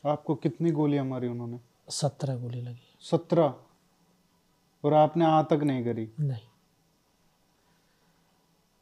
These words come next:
Speaker 2: वो तीन बार उन्होंने गोलियां मारी हमारे। तो जब उनको यकीन हो गया इनमें से कोई जिंदा ही नहीं है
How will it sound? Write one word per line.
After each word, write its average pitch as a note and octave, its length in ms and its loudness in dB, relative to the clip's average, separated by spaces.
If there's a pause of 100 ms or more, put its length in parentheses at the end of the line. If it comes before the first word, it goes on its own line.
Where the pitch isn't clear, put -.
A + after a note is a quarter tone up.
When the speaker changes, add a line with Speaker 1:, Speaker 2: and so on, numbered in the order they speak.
(100)
Speaker 2:
वो D3 340 -4 (600)
तीन G#3 340 8
बार E3+ 160 8
उन्होंने D#3 340 4
गोलियां C#3 360 0
मारी C3 240 -4
हमारे। B2+ 260 -10 (920)
तो C3+ 440 -12
जब D3+ 120 2
उनको F3 200 2
यकीन E3 360 4
हो D#3 120 2
गया D3+ 120 2
इनमें D3 200 0
से D3 100 -4
कोई C#3+ 200 -4
जिंदा C3 300 -4
ही C#3 180 -8
नहीं B2 280 -10
है B2 100 -16